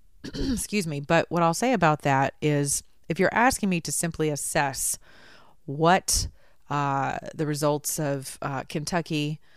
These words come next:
of Virginia, and, and mainly Minnesota has been my focus today, um, I would say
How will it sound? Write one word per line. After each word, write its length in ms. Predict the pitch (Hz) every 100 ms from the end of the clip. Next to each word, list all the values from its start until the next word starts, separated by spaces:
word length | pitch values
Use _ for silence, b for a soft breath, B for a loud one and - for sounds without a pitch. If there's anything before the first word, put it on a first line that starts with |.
| b b b -
of 340 | 143 139 135 143
Virginia, 580 | 156 151 151 139 139 -
and, 220 | 156 151 -
and 340 | 156 156 160
mainly 360 | 185 226 226 190
Minnesota 500 | 165 151 - 160 175
has 180 | 175
been 160 | - 143
my 200 | 139 165
focus 500 | 202 214 247 226 -
today, 540 | - 220 226 233 233 B B B B -
um, 460 | 156 151 151 151 -
I 200 | 196 220
would 160 | 269 269
say 560 | - 175 156 156 156